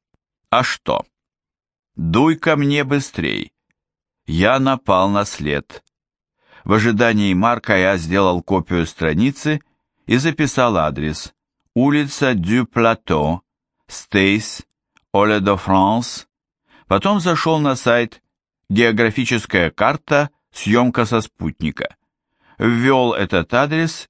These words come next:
и максимально увеличил изображение. С такой высоты здание, которое меня интересовало, походило на гигантскую бетонную коробку на фоне целинной земли.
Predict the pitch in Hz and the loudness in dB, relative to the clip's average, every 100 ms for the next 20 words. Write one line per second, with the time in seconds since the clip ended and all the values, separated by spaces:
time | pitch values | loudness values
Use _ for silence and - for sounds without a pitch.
0 | - 104 107 101 - 95 104 123 135 135 | -2 2 2 0 0 2 4 2 2 0
1 | 139 139 _ - 101 92 90 90 92 104 | 0 -4 _ -4 0 2 2 2 0 0
2 | 95 95 87 87 76 62 65 50 - _ | 0 -2 -2 -2 -2 -6 -8 -8 -12 _
3 | _ _ _ _ _ _ _ _ - - | _ _ _ _ _ _ _ _ -12 -4
4 | 87 - 101 92 90 87 73 - 85 101 | -2 2 2 2 0 0 -4 -2 -2 -2
5 | - _ _ _ _ - 87 90 107 107 | -4 _ _ _ _ -6 -4 2 2 2
6 | 104 95 95 85 95 92 90 92 92 87 | 0 0 -2 0 0 2 2 2 2 2
7 | 85 85 82 - 78 76 78 98 117 _ | 0 -2 -2 -2 -2 0 0 0 -4 _
8 | _ _ _ _ - 104 123 110 156 156 | _ _ _ _ -6 -2 0 2 2 2
9 | 139 110 117 98 104 120 139 143 - 131 | 2 2 0 0 0 2 0 -2 -4 2
10 | 120 95 98 - 117 107 98 90 82 85 | 2 2 -2 0 2 4 4 2 0 0
11 | 85 123 - 143 139 _ _ _ _ - | 0 -2 -4 -2 -2 _ _ _ _ 0
12 | 92 87 - 92 104 110 - 113 95 90 | 0 0 0 2 2 0 -2 0 2 2
13 | 90 95 98 110 120 95 76 | 2 2 0 0 0 0 -2